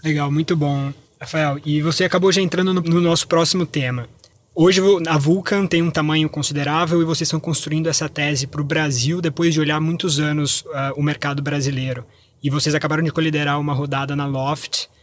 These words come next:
É, a conferência, a Brazil at Silicon Valley, junto com o Digital Report,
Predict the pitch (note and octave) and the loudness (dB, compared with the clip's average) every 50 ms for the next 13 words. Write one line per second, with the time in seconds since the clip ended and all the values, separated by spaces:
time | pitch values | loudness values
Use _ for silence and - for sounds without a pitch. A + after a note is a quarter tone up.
0 | _ _ _ _ - D3+ C#3+ C#3+ C#3+ C#3+ C#3+ C#3 C#3 C#3+ C#3+ D#3+ - - F3 E3 | _ _ _ _ -6 -4 -2 -2 -2 -2 0 0 -2 -2 -2 -2 -2 -2 -2 0
1 | - G3 E3+ D#3+ E3+ F#3+ G3 E3+ - - D3+ C#3+ C3+ C3 - - C#3 B2+ D3+ D3 | 2 4 4 4 4 4 4 2 2 0 0 -2 -4 -6 -6 -8 -4 -2 0 0
2 | C#3 D#3+ E3 - - D3+ - - D3+ C#3 A#2+ C#3 C3+ C3 C3 B2+ B2+ C3 A#2+ D3 | 2 2 0 0 -2 -4 -4 -2 -2 -2 -2 -2 -2 -2 -2 -4 -4 -4 -2 -2
3 | D#3+ E3+ - - - D#3+ D3+ D3 C3+ B2 C#3 D3 C#3 B2+ - C#3 C3 B2+ A#2+ - | -2 -2 -4 -6 -6 -4 -4 -4 -2 -2 -2 -2 0 -2 -2 -4 -4 -6 -6 -6
4 | - D3 D3 C#3+ C3 A#2+ - - | -6 -4 -4 -4 -4 -6 -8 -12